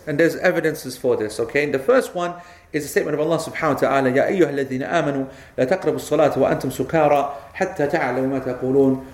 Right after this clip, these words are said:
ولا جنبا إلا عابري سبيل حتى تغتسلوا." As Allah says in the Quran, Surah An-Nisa,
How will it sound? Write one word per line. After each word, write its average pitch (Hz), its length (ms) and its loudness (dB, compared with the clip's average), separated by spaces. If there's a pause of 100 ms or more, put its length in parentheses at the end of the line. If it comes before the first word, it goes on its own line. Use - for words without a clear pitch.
(160)
ولا 180 600 4 (120)
جنبا 185 960 2 (480)
إلا 202 420 4
عابري 180 540 2
سبيل 170 520 2 (280)
حتى 190 460 -2
تغتسلوا." 190 640 0 (580)
As - 120 -4
Allah 147 200 2
says 131 180 0
in 127 80 -2
the 120 80 -4
Quran, 160 440 -2 (260)
Surah 131 220 0
An-Nisa, 139 520 2